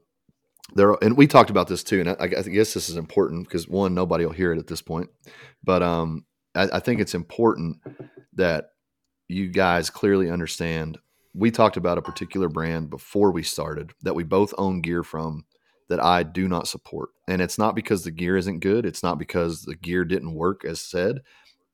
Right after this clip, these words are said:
The situation that I look for from companies,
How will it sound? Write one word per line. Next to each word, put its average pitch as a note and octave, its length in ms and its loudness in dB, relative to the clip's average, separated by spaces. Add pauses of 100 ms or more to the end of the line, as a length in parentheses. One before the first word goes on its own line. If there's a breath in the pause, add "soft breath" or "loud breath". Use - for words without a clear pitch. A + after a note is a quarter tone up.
(160)
The E2 80 -8
situation G2+ 800 0 (100)
that F2 80 -4
I F#2+ 240 4
look F#2+ 420 2
for D#2+ 340 -4
from E2 200 -10
companies, D2+ 560 -10